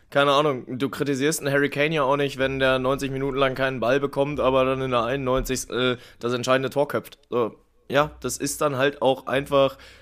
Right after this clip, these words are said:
das Schicksal eines Stürmers, der dann vorne drinnen steht und angewiesen ist darauf, dass er Bälle bekommt. Und ich finde halt, wie gesagt, er hat auch einfach keine Unterstützung bekommen, ist aber der, der Einzige, der da niedergeredet wird. Und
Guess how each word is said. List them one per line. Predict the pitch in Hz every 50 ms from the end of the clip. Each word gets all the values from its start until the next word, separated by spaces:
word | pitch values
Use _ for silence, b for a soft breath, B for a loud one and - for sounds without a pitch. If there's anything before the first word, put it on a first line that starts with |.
| B -
das | - 143 143 143 - - - -
Schicksal | - - - 156 151 - 170 160 160 165 143
eines | 131 139 131 127 123
Stürmers, | - - 143 160 170 175 175 180 185 180 - - 156
der | 143 135 135 135 131 131 127 123
dann | 101 131 123 123
vorne | - 131 135 139 135 131
drinnen | 110 120 139 147 156 156
steht | 156 - 170 156 151 -
und | - 131 127
angewiesen | 92 127 151 160 160 147 151 156 156 151 151 151
ist | 151 147 147 B B B B B B B _ -
darauf, | 135 135 139 147 143 143
dass | 147 139 131
er | 135 120
Bälle | 113 135 151 170 160
bekommt. | 165 165 - 160 165 165
Und | - 139 135 -
ich | - 123 -
finde | - - 151 160 156 147 135
halt, | 139 143 139 117
wie | 131 135
gesagt, | 131 117 127 135 143 - -
er | - -
hat | 147 143 -
auch | 156 -
einfach | 147 143 139 143 -
keine | - 147 139 143 139
Unterstützung | 139 127 131 127 - 170 175 170 - 175 147
bekommen, | 127 117 - - 123 127 135 B B B B B B B B -
ist | 147 143 -
aber | 151 135 139
der, | 131 127 127 - -
der | - 113 131 117
Einzige, | 120 143 175 220 240 - - - 156 139
der | 113 135
da | 127 127 127
niedergeredet | 135 147 160 151 123 101 107 104 110 107 107 107 -
wird. | - 113 123 - -
Und | 120 113 107